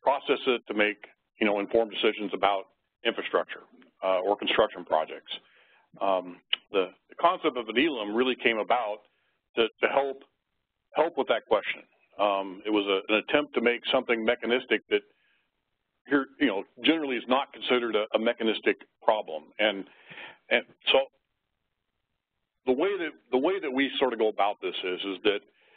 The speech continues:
all of us are either trained as engineers, ecologists. We all have a, a, a, a field that we associate with at some degree, and, uh, there are,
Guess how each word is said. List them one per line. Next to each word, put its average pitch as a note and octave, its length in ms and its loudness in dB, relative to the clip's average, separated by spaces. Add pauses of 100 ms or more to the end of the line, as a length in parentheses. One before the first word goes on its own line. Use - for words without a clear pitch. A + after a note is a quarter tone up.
(160)
all D#3 180 4
of D#3+ 80 -6
us D3 140 -2 (160)
are A#2+ 120 4
either B2+ 180 0
trained C3 440 0
as G#2+ 240 0 (460)
engineers, C3+ 540 0 (100)
ecologists. A#2+ 640 -2 (300)
We B2+ 60 6
all D3+ 140 0
have C#3 180 -2
a, G2+ 180 -2 (600)
a, G#2 40 6
a, F2+ 420 0 (240)
a G#2 60 0 (120)
field C#3+ 360 0
that G#2+ 120 0
we A2+ 140 2
associate G#2+ 560 0
with G#2 140 0 (280)
at G#2+ 160 2
some A2 280 0 (380)
degree, G#2 680 -2
and, G#2+ 340 0 (600)
uh, F2+ 280 -4 (260)
there A#2 140 4
are, A2+ 400 -4